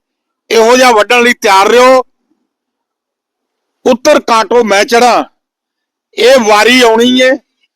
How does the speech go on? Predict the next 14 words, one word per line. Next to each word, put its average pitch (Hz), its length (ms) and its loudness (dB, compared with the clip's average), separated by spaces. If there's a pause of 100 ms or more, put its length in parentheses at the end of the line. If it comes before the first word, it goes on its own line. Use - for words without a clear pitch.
(600)
ਜਿਵੇਂ 233 440 0
ਤੁਹਾਡੀ 226 480 -2
ਵਾਰੀ 262 320 0
ਆਈ 240 340 0
ਏ 220 140 0 (520)
ਸੁੱਤਿਆਂ 247 540 -4
ਪਿਆਂ 226 240 -2
ਦੀ, 208 260 -4 (920)
ਤੇ 214 80 0
ਅਸੀਂ 214 220 0
ਤੇ 240 100 -2 (100)
ਪੰਜ 196 240 -4
ਸਾਲ 196 280 -4
ਤੋਂ 220 160 -4